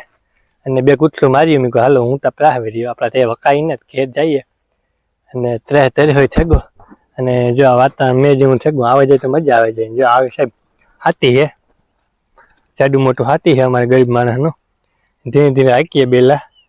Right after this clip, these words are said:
અને બધું એ ગલઢા થયા, પણ આ એક વાર હાંકી લે પછી તેને પૂરો દી હોય. એટલે એવું હે. જો આ આવું હાલે. તમે ઈ કેવેથી હાંકો? બધું હાંકો ટ્રેક્ટર? જરાક મને કોમેન્ટ કરજો તો.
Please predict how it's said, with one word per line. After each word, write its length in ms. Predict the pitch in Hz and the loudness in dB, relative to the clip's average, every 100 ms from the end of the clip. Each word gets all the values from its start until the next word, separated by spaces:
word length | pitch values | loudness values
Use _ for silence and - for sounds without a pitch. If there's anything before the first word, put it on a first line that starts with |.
| _ _ _ _ _ _ _ _ | _ _ _ _ _ _ _ _
અને 520 | 139 131 123 120 120 120 | -4 0 0 0 0 0
બધું 380 | 131 131 127 | 0 0 2
એ 80 | 127 | 2
ગલઢા 400 | 117 131 147 131 | 2 0 2 0
થયા, 240 | 107 127 117 | 0 -2 -2
પણ 180 | 117 | -2
આ 100 | 117 | 0
એક 200 | 127 143 | 0 0
વાર 140 | 123 120 | 0 2
હાંકી 280 | 131 - 135 | 0 0 -2
લે 160 | 113 | -2
પછી 260 | - 123 120 | -4 -6 -4
તેને 220 | 127 123 | -4 -4
પૂરો 300 | - 135 117 | -2 -2 -2
દી 180 | 120 123 | -2 -4
હોય. 160 | 113 113 _ _ _ _ _ _ _ _ _ _ | -6 -16 _ _ _ _ _ _ _ _ _ _
એટલે 220 | - 120 | -4 0
એવું 260 | 123 120 139 | 2 2 0
હે. 120 | 117 - - _ 135 | -2 -6 -20 _ -2
જો 160 | 139 | 0
આ 300 | 131 117 127 | 2 0 2
આવું 240 | 135 139 117 | 2 2 2
હાલે. 240 | 135 139 - _ _ _ _ _ _ _ _ _ _ _ - | 2 0 -4 _ _ _ _ _ _ _ _ _ _ _ 0
તમે 180 | 165 180 | 2 2
ઈ 60 | |
કેવેથી 400 | - 208 175 135 | 4 2 4 2
હાંકો? 200 | 120 - | -2 -2
બધું 400 | 123 139 131 165 160 | -2 0 2 0 2
હાંકો 160 | 180 | -2
ટ્રેક્ટર? 380 | - 175 165 143 | -2 -4 -2 0
જરાક 260 | 135 131 131 | 2 2 0
મને 140 | 127 | -2
કોમેન્ટ 300 | 143 160 151 | 0 0 0
કરજો 300 | 175 156 | -2 0
તો. 100 | 170 | -2